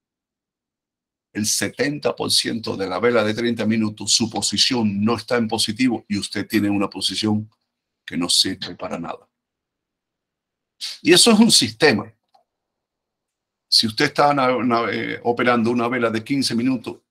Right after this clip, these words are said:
y si el setenta por ciento de la vela de quince minutos, usted, su posición no está en positivo, usted no está haciendo nada eficientemente ahí. Si en la vela de cinco minutos, el setenta por ciento de la vela,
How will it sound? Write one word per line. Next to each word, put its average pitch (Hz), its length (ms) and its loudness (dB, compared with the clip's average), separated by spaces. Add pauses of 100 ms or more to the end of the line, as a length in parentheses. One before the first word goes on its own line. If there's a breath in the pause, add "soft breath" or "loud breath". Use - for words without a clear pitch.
(120)
y 101 80 -8
si - 160 0
el 110 120 2
setenta 139 640 -2
por 123 160 -6
ciento 123 380 -4
de 107 100 -6
la 101 100 -4
vela 120 220 0
de 110 120 -2
quince 123 280 -2
minutos, 117 460 -4 (260 soft breath)
usted, 120 480 -4
su 107 220 -4
posición 107 540 -2
no 117 100 0
está 110 180 -4
en 110 80 0
positivo, 110 580 -6
usted 113 540 -4
no 107 600 4 (120)
está - 280 -8
haciendo 104 480 -4 (760)
nada 110 440 4
eficientemente 98 920 -4
ahí. - 140 -18 (1040)
Si - 220 4
en 107 100 6
la 101 120 2
vela 143 260 4
de 143 140 -2
cinco 156 380 -2
minutos, 123 520 -4
el 117 160 -4
setenta 147 600 -2
por 131 160 -6
ciento 135 380 -2
de 123 60 -4
la 113 120 -2
vela, 117 340 -2